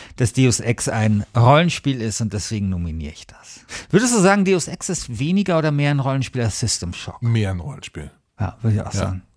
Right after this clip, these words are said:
Speaker 2: Ich glaube, es gibt auch, gibt's Charakterwerte, ist die große Frage.
Speaker 1: Ich erinnere mich nicht mehr so, aber ich glaub schon. Also
Speaker 2: Aber wir werden einfach, du wirst einfach dafür auf den Sack bekommen von der Community. Also du wirst auf den Sack bekommen,
Speaker 1: Wegen Dark
Speaker 2: vorsorglich,
Speaker 1: Genau.
Speaker 2: wegen Dark Souls und deswegen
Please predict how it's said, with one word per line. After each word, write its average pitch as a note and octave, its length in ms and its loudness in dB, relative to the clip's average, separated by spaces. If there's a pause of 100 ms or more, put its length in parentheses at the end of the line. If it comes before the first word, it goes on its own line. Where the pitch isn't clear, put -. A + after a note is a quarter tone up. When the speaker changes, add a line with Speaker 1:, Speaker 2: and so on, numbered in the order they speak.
(140)
Speaker 2:
Ich - 60 -20
glaube, A2+ 180 2
es B2 100 -4
gibt - 280 -10
auch, F#2+ 160 -6 (200)
gibt's - 180 -2
Charakterwerte, F#2+ 760 0
ist - 120 -6
die F2+ 60 -4
große - 280 -6
Frage. D2+ 480 -12
Speaker 1:
Ich - 180 0
erinnere B2 340 0
mich C#3+ 180 4
nicht G#2+ 180 4
mehr G#2 140 4
so, G2 160 2
aber G2 140 0
ich - 140 -8
glaub G#2 200 -2
schon. F#2+ 460 0 (180)
Also D3 440 4
Speaker 2:
Aber E3+ 120 -2
wir F#3+ 140 4
werden G#3 180 4
einfach, G3 240 2
du D#3 140 -2
wirst G3 160 0
einfach F#3 160 -2
dafür E3+ 240 -4
auf C#3+ 60 -4
den C#3+ 100 -2
Sack F3+ 200 -4
bekommen A2+ 280 -4
von F#2 160 -8
der F2+ 80 -6
Community. F#2 420 -8
Also G#2 180 -6
du A#2+ 40 -2
wirst D3+ 160 -2
auf C3+ 80 0
den B2+ 80 -2
Sack D3+ 160 -2
bekommen, C#3 460 -2 (140)
Speaker 1:
Wegen G#2+ 320 4
Dark C#3+ 220 8
Speaker 2:
vorsorglich, F#3+ 720 4
Speaker 1:
Genau. A#2+ 160 2
Speaker 2:
wegen G#2 140 4
Dark A2 240 -2
Souls G3 300 2
und E3 260 -2
deswegen D#3+ 600 -4